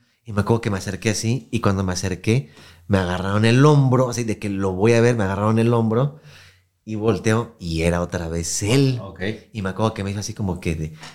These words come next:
Speaker 1: "No". Y ahí me desperté, güey, otra vez. Fue así como de,
Speaker 2: Chinga.
Speaker 1: "Ay, hijo de su puta madre".
Speaker 2: Pero ya había nacido Santi, ¿no?
Speaker 1: No, güey, pero ahí viene lo, eh, no sé, güey, ya sabes.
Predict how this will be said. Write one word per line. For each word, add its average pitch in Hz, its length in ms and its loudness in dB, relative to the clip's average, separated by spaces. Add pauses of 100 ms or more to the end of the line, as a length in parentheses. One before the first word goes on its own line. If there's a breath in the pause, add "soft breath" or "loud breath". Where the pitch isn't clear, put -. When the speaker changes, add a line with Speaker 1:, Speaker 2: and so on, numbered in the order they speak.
(260 loud breath)
Speaker 1:
"No". 110 520 0 (460)
Y 82 60 -16
ahí 90 120 -12
me 92 120 -8
desperté, 87 760 -4
güey, 104 260 -4
otra 98 260 -6
vez. 110 180 -2
Fue 113 80 -8
así 120 120 -6
como 113 240 0
de, 92 100 0
Speaker 2:
Chinga. 87 480 -8 (140)
Speaker 1:
"Ay, - 180 -8
hijo - 100 -16
de 85 60 -10
su 85 140 -8
puta 92 220 -8
madre". 92 260 -10 (200)
Speaker 2:
Pero 139 140 6
ya 147 80 8
había 147 200 6
nacido 131 640 4
Santi, 120 280 0
¿no? 85 120 -4 (280)
Speaker 1:
No, 101 340 -8
güey, 98 240 -10
pero 85 120 -4
ahí 87 60 0
viene 92 220 0
lo, 87 200 -2 (340)
eh, 101 200 0 (240)
no 85 100 -4
sé, 123 300 2
güey, 90 180 -4
ya 82 80 -8
sabes. 110 400 -4